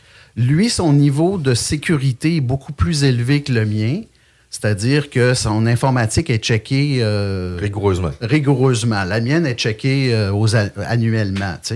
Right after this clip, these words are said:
Speaker 1: Lui,
Speaker 2: Ouais.
Speaker 1: c'est probablement à tous les semaines, là. Alors, moi, je passe par lui, puis lui, tran-,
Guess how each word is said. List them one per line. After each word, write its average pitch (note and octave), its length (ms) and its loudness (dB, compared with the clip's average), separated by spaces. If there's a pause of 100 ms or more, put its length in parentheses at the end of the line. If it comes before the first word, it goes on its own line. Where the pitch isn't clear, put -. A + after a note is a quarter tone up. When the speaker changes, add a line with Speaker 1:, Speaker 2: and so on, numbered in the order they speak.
(120)
Speaker 1:
Lui, A2+ 240 0
Speaker 2:
Ouais. A2 100 2
Speaker 1:
c'est - 200 -4
probablement G2+ 600 -2
à A2 60 0
tous A2+ 140 -4
les G2 80 -2
semaines, F#2+ 380 -6
là. E2 80 -12 (600)
Alors, G#2 420 2 (180)
moi, A#2+ 180 4
je - 80 -2
passe D#3+ 280 2
par D3+ 220 0
lui, E3+ 320 2 (480)
puis C3 140 4
lui, C#3+ 220 4
tran-, - 240 -4